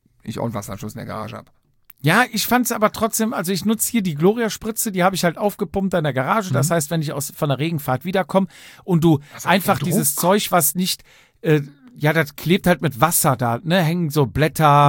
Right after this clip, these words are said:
Speaker 1: Ja, ja, genau.
Speaker 2: Nadeln, keine Ahnung was, Laub, äh, Gekrüssels hängt da dran. Und das ist ja alles weich, das ist ja nicht eingetrocknet. Und dann gehst du einfach mit einer, brauchst ja nicht viel Druck, kannst du einfach abspülen, ne, dann läuft das schon mal runter, gehst mit dem Handtuch drüber,
Speaker 1: Mhm.
Speaker 2: dann ist das Gröbste schon mal weg.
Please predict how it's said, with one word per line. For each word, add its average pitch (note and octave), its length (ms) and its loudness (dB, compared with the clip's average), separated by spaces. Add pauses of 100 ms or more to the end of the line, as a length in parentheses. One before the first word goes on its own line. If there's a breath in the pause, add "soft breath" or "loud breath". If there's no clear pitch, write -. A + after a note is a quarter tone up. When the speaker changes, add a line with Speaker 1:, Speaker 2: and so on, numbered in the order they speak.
Speaker 1:
Ja, - 0 -
ja, D3+ 360 -2
genau. B2+ 140 -2
Speaker 2:
Nadeln, D3 440 2
keine C#3 280 0
Ahnung D3 200 0
was, C#3+ 180 2
Laub, D3 380 4
äh, - 540 -20 (240)
Gekrüssels C#3+ 680 0
hängt D3+ 200 0
da C3+ 100 2
dran. D#3 180 0 (220 loud breath)
Und - 120 -6
das F3+ 180 2
ist - 140 -2
ja G3+ 120 2
alles G3+ 320 0
weich, D#3+ 300 2
das C#3 140 -2
ist F3 140 -4
ja E3+ 60 -2
nicht D3 200 -4
eingetrocknet. B2+ 640 -4 (220 loud breath)
Und C3+ 80 0
dann C#3+ 100 6
gehst F#3 220 0
du - 60 2
einfach F3 340 0
mit D#3+ 140 0
einer, D3+ 320 4 (300)
brauchst F3+ 240 0
ja E3 60 0
nicht D#3+ 180 -2
viel D3+ 200 -4
Druck, F#3 300 2 (280 loud breath)
kannst D3+ 220 -4
du F3+ 60 -4 (260)
einfach E3 300 -2
abspülen, F#3+ 600 0
ne, E3 180 6
dann D#3+ 160 2
läuft F3 180 2
das D#3+ 140 -2
schon C#3+ 100 -4
mal C#3 80 2
runter, F#3 480 2
gehst D#3+ 220 -6
mit D#3 80 -2
dem C#3 60 2
Handtuch E3 260 0
drüber, F3 260 2
Speaker 1:
Mhm. E3 40 4
Speaker 2:
dann D#3+ 140 2
ist G3+ 120 -4
das D#3 140 -4
Gröbste D#3 380 0
schon C3 180 -4
mal A2+ 140 -6
weg. A2 200 -10